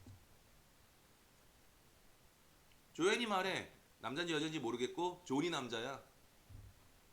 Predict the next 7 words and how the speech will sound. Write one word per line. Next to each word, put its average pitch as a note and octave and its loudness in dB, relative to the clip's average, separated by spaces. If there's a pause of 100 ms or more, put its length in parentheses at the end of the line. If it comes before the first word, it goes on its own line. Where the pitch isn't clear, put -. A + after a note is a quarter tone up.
(360)
조앤은 A#2+ -8 (2000)
남자, F#2+ -8
여자야? F#2 -6 (1400)
여자. A2+ 0
오케이. D#3 0 (1500)
그럼 C3+ -6
I는 C#3+ 0